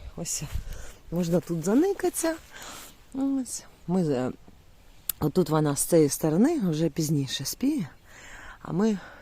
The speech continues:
що, ту вже пообривали всю, а потім лягали тут, заникались, і так класно. Лежиш і жреш черешню. Супер.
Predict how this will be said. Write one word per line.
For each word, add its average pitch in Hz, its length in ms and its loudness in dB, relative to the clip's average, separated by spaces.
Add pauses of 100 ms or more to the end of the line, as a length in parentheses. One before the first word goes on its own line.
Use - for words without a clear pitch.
(120)
що, 147 200 -10
ту 185 180 2
вже 165 200 4
пообривали 160 720 6
всю, 247 340 -4 (540)
а 180 80 -8
потім 139 420 -4 (140)
лягали 302 520 2
тут, 185 220 0
заникались, 214 760 -2
і 349 140 -6
так - 180 2
класно. - 580 0 (580)
Лежиш 202 500 -2
і 135 60 -2
жреш 139 460 -4
черешню. 117 460 -4 (400)
Супер. - 380 -8